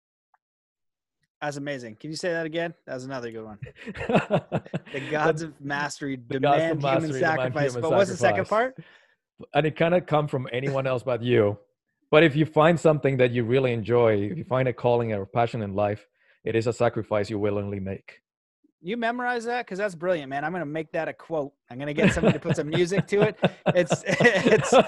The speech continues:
Speaker 2: <laughs>
Speaker 1: it's so true. And it's funny 'cause, like, a-, at the beginning of the show, I remember I was kinda, like, uh, joking. I was like, "Holy smokes, man. You've got, like, the photos online," and he's got, like, the, the business suit and the one,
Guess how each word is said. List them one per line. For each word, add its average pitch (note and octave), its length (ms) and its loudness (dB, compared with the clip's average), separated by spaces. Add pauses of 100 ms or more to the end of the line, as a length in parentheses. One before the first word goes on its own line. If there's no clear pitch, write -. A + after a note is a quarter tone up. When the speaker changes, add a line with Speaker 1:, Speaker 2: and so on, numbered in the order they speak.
(160)
Speaker 2:
<laughs> - 300 -4
Speaker 1:
it's F#3+ 220 0
so A3+ 240 4
true. G#3 360 2
And F3 100 4
it's E3 120 -4
funny F#3+ 300 0
'cause, E3+ 200 0
like, E3+ 200 2
a-, E3+ 200 0
at E3 120 -2
the F3 80 -2
beginning F3+ 340 0
of F3 60 0
the E3 60 2
show, E3+ 180 0
I E3 120 4
remember D#3+ 340 0
I D#3 60 2
was D3+ 120 -2
kinda, D#3+ 240 0
like, D3+ 260 0
uh, D3+ 160 0
joking. D#3+ 460 0
I - 40 0
was D3+ 100 -4
like, D#3 140 -4
"Holy G#3+ 180 0
smokes, G3 400 -2
man. E3+ 220 -2
You've D#3+ 120 -2
got, E3+ 160 2
like, D#3 160 -6
the C#3+ 160 -8
photos E3+ 360 2
online," D#3+ 500 0
and D#3 100 -6
he's D3 220 -8 (360)
got, F3 200 2
like, E3+ 260 0
the, D3 320 0 (120)
the C#3 360 -4
business F3 380 -4
suit F3 240 0
and D#3 120 -2
the C#3+ 60 -4
one, E3 380 -2